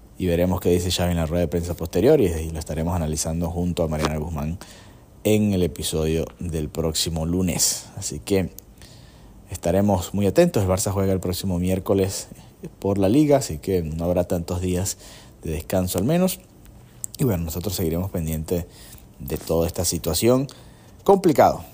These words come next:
complicado lo que vive el Barça, lo que vive Xavi. Y bueno, a ver cómo reacciona este equipo ahora,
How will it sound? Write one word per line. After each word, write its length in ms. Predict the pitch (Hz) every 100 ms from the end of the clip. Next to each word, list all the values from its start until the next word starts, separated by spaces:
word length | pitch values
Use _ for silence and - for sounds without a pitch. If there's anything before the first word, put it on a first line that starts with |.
| - - -
complicado 560 | 127 110 95 107 98
lo 100 | 92
que 80 | 87
vive 160 | 98 104
el 80 |
Barça, 280 | 113 139 123
lo 120 | 95
que 60 | 82
vive 200 | 92 107
Xavi. 360 | - 175 170 175 - - - - - - - - -
Y 100 | -
bueno, 200 | 87 185 -
a 100 | 87
ver 180 | 95
cómo 200 | - 120
reacciona 460 | 113 104 92 110 104
este 160 | 98 95
equipo 280 | 92 90
ahora, 360 | 95 90 101 -